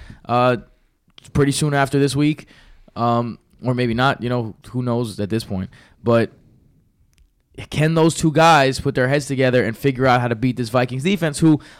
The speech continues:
honestly doesn't do anything that's too complicated? It's just, "We have better players than you. We have four guys that could rush. That's what we're gonna do."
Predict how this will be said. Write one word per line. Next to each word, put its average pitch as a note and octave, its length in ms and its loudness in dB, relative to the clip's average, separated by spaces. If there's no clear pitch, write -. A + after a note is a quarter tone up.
honestly G3+ 320 2
doesn't F3+ 240 0
do E3+ 160 4
anything E3 400 0
that's C#3 260 -2
too D#3+ 220 2
complicated? A#2 840 -2
It's B2+ 100 -2
just, C3+ 160 0
"We D#3+ 160 2
have E3 200 4
better D3 180 4
players D3 480 2
than A#2 160 -2
you. G#2 300 -2
We C#3 160 4
have D#3+ 140 4
four D3+ 260 2
guys D3 220 2
that C3 80 -2
could B2+ 140 -4
rush. B2 520 2
That's B2+ 180 0
what C3+ 80 4
we're B2+ 60 4
gonna A#2+ 160 2
do." G2+ 220 0